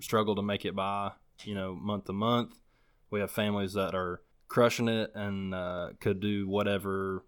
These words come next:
financial thing we wanted to do. Um, but as a whole, we, we wanna look at it and say, "Okay, are we asking these families to spend, you know, three grand on all the ministry stuff that we're doing this year? Or is it like, total in the year, we're gonna ask you to spend a few hundred dollars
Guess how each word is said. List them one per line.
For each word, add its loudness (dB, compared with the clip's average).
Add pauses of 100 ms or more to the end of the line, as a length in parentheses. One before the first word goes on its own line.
(120)
financial 0
thing -2
we 0
wanted 2
to 4
do. 2 (320)
Um, -6
but 2 (600)
as 0
a -2
whole, 2
we, -2
we -4
wanna 0
look -4
at 2
it -2
and -8
say, -4
"Okay, -2
are 0
we 0
asking -2
these -6
families -2
to -8
spend, -4 (100)
you -2
know, -4
three 2
grand 2
on 0
all 4
the -4
ministry -2
stuff -4
that -6
we're -4
doing -4
this -8
year? -4
Or 4
is 0
it -2
like, -4 (220)
total 4
in 2
the 2
year, 4
we're 0
gonna 0
ask -2
you -2
to 0
spend -2
a -4
few 0
hundred -2
dollars 0